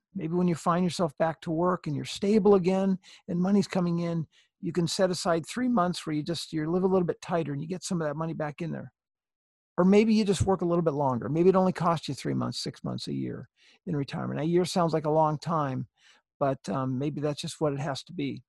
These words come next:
Or maybe you can end up spending a little bit less money later. Maybe that's not appealing, but you can get through this. And the money that you've saved in a retirement plan or for a long-term plan, for many people, it is accessible to you.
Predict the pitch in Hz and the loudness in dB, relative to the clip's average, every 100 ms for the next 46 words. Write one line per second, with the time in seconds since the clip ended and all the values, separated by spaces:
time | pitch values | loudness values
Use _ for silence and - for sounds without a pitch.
0 | _ _ _ _ _ _ _ 170 180 202 | _ _ _ _ _ _ _ 2 6 6
1 | 196 196 185 175 - - - 156 156 151 | 6 4 2 2 -2 -6 -4 -2 -2 -2
2 | 156 139 139 139 - 143 139 170 143 127 | -4 -2 -2 -4 -4 -4 -2 -2 -2 0
3 | 175 233 226 220 214 202 208 202 160 - | 2 4 4 6 4 4 0 0 -2 -6
4 | _ - - - _ _ 214 - 190 - | _ -20 -20 -20 _ _ 2 2 2 2
5 | 214 240 262 208 180 - - 170 175 156 | 2 4 6 6 2 -4 -2 4 4 2
6 | - - - 175 170 185 214 247 220 202 | -6 -10 -4 0 2 2 2 4 2 2
7 | 180 - 190 175 160 160 151 147 - 190 | -2 -2 0 0 0 -2 -4 -6 -4 0
8 | 202 180 - 175 165 165 160 151 _ _ | 0 -2 -4 -4 -2 -2 -4 -6 _ _
9 | - 143 165 156 160 165 - 151 143 - | -12 -2 0 2 0 0 -2 -4 -2 -4
10 | 143 143 143 - _ _ _ _ - 190 | -2 -2 -6 -8 _ _ _ _ 2 4
11 | 254 285 - 196 175 185 - 196 185 - | 4 4 2 2 4 6 8 6 6 0
12 | - 160 - 151 143 170 143 131 | -2 -2 -4 -6 -6 -4 -4 -4